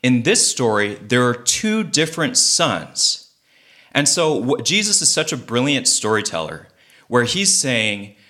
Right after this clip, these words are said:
"I want you, I want to reveal to you," and this is one of the main points, that lostness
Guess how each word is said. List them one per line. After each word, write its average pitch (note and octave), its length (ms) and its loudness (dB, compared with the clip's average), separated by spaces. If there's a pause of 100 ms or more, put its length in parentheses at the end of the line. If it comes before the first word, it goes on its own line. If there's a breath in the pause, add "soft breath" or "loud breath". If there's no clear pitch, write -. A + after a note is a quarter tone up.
(420 soft breath)
"I D3 120 4
want G3 380 0
you, D3+ 300 -4
I C#3+ 100 0
want G3+ 280 0
to D3+ 120 -2
reveal B2+ 520 0
to - 180 -4
you," E2+ 400 -6 (360)
and C3 140 4
this F3 160 0
is E3+ 100 -4
one B2+ 200 0
of A2 80 0
the G2+ 40 -4
main F2 200 -4
points, - 500 -8 (480 soft breath)
that B2 280 0
lostness F3 1080 -2